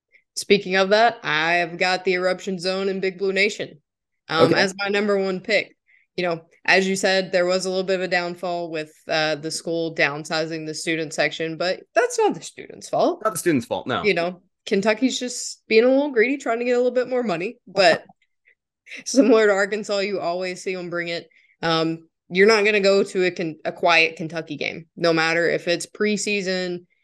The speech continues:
Speaker 1: if it's, I mean, I bet if they sold tickets, people are traveling to Canada to watch Team U S A, A K A Team Kentucky
Speaker 2: Team Kentucky. <laughs>
Speaker 1: against Germany, Canada, and Africa. So, um, you know,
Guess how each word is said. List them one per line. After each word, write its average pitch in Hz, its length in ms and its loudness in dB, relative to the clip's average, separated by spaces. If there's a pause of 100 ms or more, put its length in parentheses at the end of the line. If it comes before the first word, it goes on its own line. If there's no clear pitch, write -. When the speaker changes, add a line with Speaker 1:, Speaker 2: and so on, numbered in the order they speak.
(160)
Speaker 1:
if 175 180 4
it's, 170 480 0
I 165 120 2
mean, 185 280 2
I 185 280 0 (220)
bet 202 300 0
if 180 140 0
they 175 160 -2
sold 180 320 -8
tickets, 165 640 -8 (340)
people 180 280 2
are 175 80 4
traveling 165 600 0
to 175 120 -10
Canada 151 560 -2 (400)
to 165 120 2
watch - 540 -4 (300)
Team 180 240 2
U 165 180 4
S 156 200 2
A, 156 260 4
A 156 140 -4
K 156 100 -6
A 151 340 -2
Team 165 260 -8
Kentucky 151 640 -6 (120)
Speaker 2:
Team 127 160 0
Kentucky. 113 420 0 (160)
<laughs> - 140 -20
Speaker 1:
against - 300 0
Germany, 185 640 2
Canada, 185 340 2
and 160 320 2
Africa. 160 600 -4
So, 170 500 2 (340)
um, 160 480 0 (140)
you 190 160 0
know, 151 160 -2